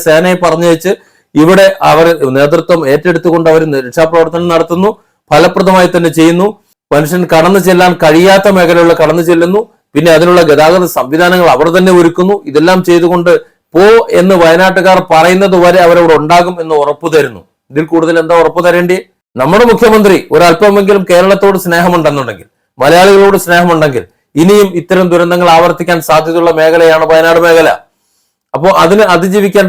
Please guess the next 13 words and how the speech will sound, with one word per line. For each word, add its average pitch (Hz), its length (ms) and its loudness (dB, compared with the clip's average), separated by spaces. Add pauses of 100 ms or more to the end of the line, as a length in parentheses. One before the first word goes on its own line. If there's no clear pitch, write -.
പക്ക-, 180 340 -6
തക്കവണ്ണം, 180 460 0 (420)
ഏഹ്, 156 220 2
സാഹചര്യങ്ങൾ 175 540 2
ഇപ്പോഴേ 202 380 2
ഒരുക്കി 175 240 0
വെക്കണം. - 280 -2 (840)
ഇനി 156 200 0
എന്തെങ്കിലും 196 480 0
അത്തരത്തിലൊരു 180 480 -2
സാഹചര്യം 175 420 0
വയനാട്ടിൽ 175 420 0
ഉണ്ടായാൽ, 165 300 2